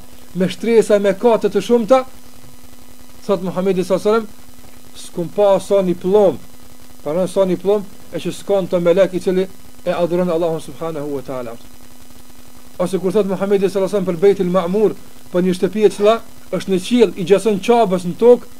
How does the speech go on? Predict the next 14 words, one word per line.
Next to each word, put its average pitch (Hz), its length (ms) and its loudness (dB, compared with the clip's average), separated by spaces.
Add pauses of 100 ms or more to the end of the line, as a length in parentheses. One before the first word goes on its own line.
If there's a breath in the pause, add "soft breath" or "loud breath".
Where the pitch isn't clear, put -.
(360)
thot 202 160 2
Muhamedi 190 500 2
sallallahu 185 280 0
alaihi - 20 4
wasallam, 180 160 0
"Çdo 196 220 4
ditë 202 300 0
hin 202 240 -2
tek 196 200 0
ka 185 120 0
shtatëdhjetë 202 500 0
mijë 190 100 -2
meleke 190 400 2
për 180 160 -2